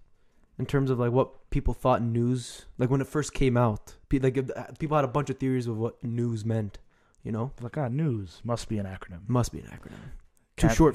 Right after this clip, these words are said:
Speaker 1: to be a word.
Speaker 2: Too short to be a word, yeah.
Speaker 1: Yeah.
Speaker 2: What are short, what, what are some examples of short, short words?
Speaker 1: Short words?
Speaker 2: Like, there's short words, words that were shorts.
Speaker 1: And
Speaker 2: And then there's p-,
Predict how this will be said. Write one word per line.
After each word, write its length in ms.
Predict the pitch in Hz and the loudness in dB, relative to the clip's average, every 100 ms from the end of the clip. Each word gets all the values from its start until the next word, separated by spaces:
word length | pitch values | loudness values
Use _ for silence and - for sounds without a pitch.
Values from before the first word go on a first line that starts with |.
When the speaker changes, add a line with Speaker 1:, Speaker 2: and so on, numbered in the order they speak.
| - | 4
Speaker 1:
to 60 | 123 | 2
be 100 | 113 | 2
a 60 | |
word. 160 | 110 117 | 4 4
Speaker 2:
Too 100 | 135 | 4
short 240 | - 107 | 2 -2
to 80 | 90 | -4
be 80 | 98 | -8
a 60 | 87 | -8
word, 280 | 85 80 | -12 -12
yeah. 80 | - | -10
Speaker 1:
Yeah. 160 | - - - - _ _ _ | -10 -12 -18 -20 _ _ _
Speaker 2:
What 160 | 170 247 | 2 2
are 20 | |
short, 280 | - 160 139 | 4 4 4
what, 120 | 185 | 4
what 100 | 202 | 2
are 40 | |
some 160 | 170 123 | 0 -4
examples 560 | 110 117 - 113 92 | -2 -2 -2 -4 -8
of 80 | 98 | -10
short, 500 | - - 131 117 107 - - - - | -8 -2 0 0 -4 -12 -16 -16 -14
short 380 | - 127 107 | -6 -4 -4
words? 460 | 113 110 98 - - - - - - - - - - - - | -4 -4 -4 -8 -18 -20 -20 -20 -20 -20 -20 -20 -18 -16 -12
Speaker 1:
Short 360 | - 131 135 | -4 0 0
words? 360 | 120 127 160 117 | 0 -2 -2 -4
Speaker 2:
Like, 80 | 113 | -2
there's 120 | 110 | 0
short 380 | - 151 143 135 | 6 8 8 6
words, 460 | 139 156 151 - | 6 6 0 0
words 240 | 117 127 123 | 6 6 6
that 60 | |
were 120 | 117 | 2
shorts. 440 | 101 - 143 - 139 | 2 4 4 4 2
Speaker 1:
And 260 | 139 123 | 4 4
Speaker 2:
And 80 | 113 | 4
then 120 | 131 | 4
there's 160 | 127 117 | 2 0
p-, 640 | - _ _ - - - | -4 _ _ -6 10 12